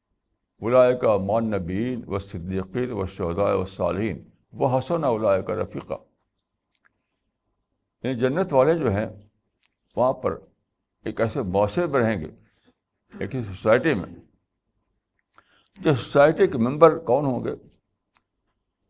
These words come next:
prophet ہوں گے، صدیق ہوں گے، شہداء ہوں گے، صالحین ہوں گے۔ یعنی پوری تاریخ کے selected لوگ،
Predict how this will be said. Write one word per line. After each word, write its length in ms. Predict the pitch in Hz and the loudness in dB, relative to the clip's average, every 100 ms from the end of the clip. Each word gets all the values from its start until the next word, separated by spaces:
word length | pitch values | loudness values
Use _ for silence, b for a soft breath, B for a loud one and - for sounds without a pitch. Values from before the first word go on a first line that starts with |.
| _ _ _ _ _ | _ _ _ _ _
prophet 480 | - 151 208 165 160 | 6 8 8 4 0
ہوں 160 | 101 92 | -4 -4
گے، 80 | 87 - _ _ _ | -8 -14 _ _ _
صدیق 540 | 143 98 117 160 135 | -6 -4 0 0 0
ہوں 180 | 95 85 | -8 -6
گے، 60 | - _ _ | -12 _ _
شہداء 400 | - 117 113 143 | -6 -2 0 4
ہوں 280 | 131 90 82 | 4 2 -6
گے، 60 | 82 - _ _ _ _ | -12 -12 _ _ _ _
صالحین 440 | - 95 104 135 135 | -2 0 0 -2 -4
ہوں 180 | 80 78 | -8 -10
گے۔ 40 | - _ _ _ _ _ - _ _ - | -20 _ _ _ _ _ -20 _ _ -20
یعنی 440 | - - - 135 | -20 -20 -10 -8
پوری 400 | 135 - 175 208 | -8 -2 4 6
تاریخ 640 | 202 139 131 170 202 190 - | 8 10 10 12 8 8 0
کے 100 | 147 | 0
selected 580 | - 180 180 196 113 | 2 0 2 -2 -2
لوگ، 140 | 98 | -4